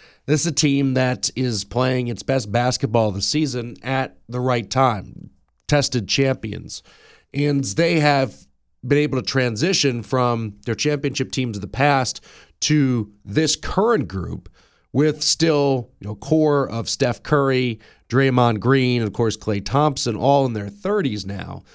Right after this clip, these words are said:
but have developed younger players as well to complement them. This is gonna be a tremendous challenge for the Celtics in the N B A Finals, and one in which the Golden State Warriors have home court advantage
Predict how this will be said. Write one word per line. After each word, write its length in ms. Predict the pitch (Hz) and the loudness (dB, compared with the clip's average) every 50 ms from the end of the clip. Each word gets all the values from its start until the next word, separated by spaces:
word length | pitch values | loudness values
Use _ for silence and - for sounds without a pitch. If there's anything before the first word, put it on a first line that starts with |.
| _ _ _ _ _ | _ _ _ _ _
but 400 | 117 120 156 165 151 - - _ _ _ _ - | 0 4 4 4 4 0 -6 _ _ _ _ -2
have 140 | 135 117 | -2 2
developed 580 | 98 143 117 107 156 156 156 147 131 - - - | 2 0 2 4 2 4 2 2 0 -4 -8 -10
younger 380 | - 117 139 143 160 151 160 147 | -6 -4 -2 -2 -2 -2 -4 -4
players 400 | 156 - 120 123 120 113 110 104 | -2 -2 -2 0 0 0 -2 -2
as 100 | 90 98 | -4 -2
well 240 | 117 127 127 127 | 0 0 0 0
to 80 | - - | -2 -4
complement 520 | - - 131 135 139 123 113 107 110 - | -6 -4 -2 -2 -2 -4 -6 -10 -10 -10
them. 140 | - 90 87 | -10 -12 -10
This 120 | - 120 123 | -10 -10 -8
is 20 | |
gonna 120 | 135 143 | -8 -4
be 100 | 135 139 | -4 -4
a 40 | 127 | -4
tremendous 760 | - - - 131 120 113 113 117 123 123 131 123 123 113 - | -4 -6 -8 -8 -6 -6 -4 -4 -4 -4 -4 -6 -6 -6 -6
challenge 680 | - - - 120 113 120 117 110 107 101 98 - - - - - - - - _ _ _ | -6 -4 -4 -4 -4 -6 -8 -8 -10 -12 -14 -16 -18 -20 -20 -20 -20 -20 -20 _ _ _
for 440 | _ - 135 135 127 127 123 117 101 - | _ 0 0 2 4 2 2 2 0 -2
the 80 | - 117 | -4 -4
Celtics 580 | 110 - - 131 120 104 - 120 107 - - - | -2 2 2 2 2 2 0 0 0 0 -4 -4
in 140 | - 131 | -4 -2
the 100 | 113 117 | -2 0
N 120 | 117 117 104 | -2 -2 -2
B 100 | 95 110 | -4 -6
A 80 | 104 | -8
Finals, 460 | 104 - 123 120 120 120 117 110 101 87 | -6 -2 0 0 0 0 -2 -4 -6 -6
and 120 | - - | -6 -4
one 160 | 120 131 131 | -4 -4 -4
in 80 | 120 113 | -4 -6
which 320 | 120 113 - - - - - _ _ _ _ _ _ | -6 -8 -8 -8 -12 -14 -16 _ _ _ _ _ _
the 60 | - 104 | -6 -2
Golden 220 | 127 135 117 107 | -2 -2 -2 -2
State 200 | 95 - 135 110 | -4 -2 -2 -2
Warriors 580 | 98 120 127 139 139 135 127 113 107 104 101 - | 0 2 2 4 4 4 4 2 2 2 0 0
have 680 | 113 131 147 151 139 120 104 101 101 98 - - - _ _ _ _ _ _ _ _ _ _ _ _ _ _ _ | 2 4 4 4 4 2 -2 -6 -10 -10 -14 -18 -20 _ _ _ _ _ _ _ _ _ _ _ _ _ _ _
home 240 | - 139 147 135 | 0 0 0 0
court 240 | 113 - - 135 113 | -2 -2 -2 -2 -2
advantage 600 | 98 92 90 127 143 135 110 87 - - - - | -2 -2 0 0 0 0 -2 -6 -10 -12 -12 -14